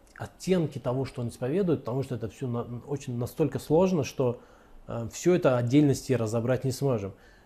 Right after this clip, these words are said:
И поэтому по крупице, по крупице ш-, какую-то часть мы ра-, разберём. И вот одним из этих оттенков, вот того, что он говорит, является то, что он утверждал в шестой главе своей книги Ат-Таухид. Говорит, что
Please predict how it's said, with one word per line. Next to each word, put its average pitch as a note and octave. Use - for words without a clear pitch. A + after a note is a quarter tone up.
И A#2
поэтому F3+
по C#3
крупице, C#3+
по A#2
крупице D#3+
ш-, -
какую-то B2
часть D3+
мы C3+
ра-, B2+
разберём. A#2+
И C3
вот C#3
одним E3+
из D3
этих C#3+
оттенков, F#3+
вот A#2
того, A#2
что A2+
он A2
говорит, D#3
является C3
то, G#3+
что D3+
он F3+
утверждал C3
в -
шестой B2+
главе A2+
своей A2+
книги B2
Ат-Таухид. A#2
Говорит, A#2
что -